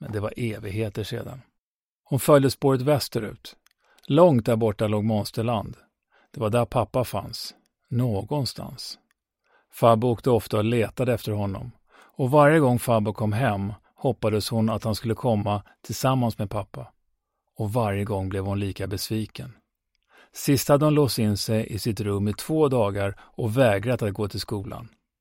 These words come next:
"Kom igen nu, Katinka", hade Fabbo sagt genom hennes sovrumsdörr. "En dag kommer jag att hitta Charlie." "Du hittar honom aldrig."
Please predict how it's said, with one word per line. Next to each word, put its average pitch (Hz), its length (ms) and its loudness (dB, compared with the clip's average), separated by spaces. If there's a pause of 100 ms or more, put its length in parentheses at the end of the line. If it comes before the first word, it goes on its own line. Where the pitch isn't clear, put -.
(600)
"Kom 185 280 6
igen 202 320 10
nu, 151 140 4
Katinka", 107 680 0 (120)
hade 110 220 -4
Fabbo 110 340 0
sagt 107 360 -2
genom 104 200 -2
hennes 107 220 -2
sovrumsdörr. 101 680 -6 (440)
"En 180 240 6
dag 160 180 6
kommer 160 220 4
jag 139 60 6
att - 80 0
hitta 190 400 4
Charlie." 101 480 -2 (440)
"Du 190 140 2
hittar 196 320 8
honom 196 260 8
aldrig." 165 920 4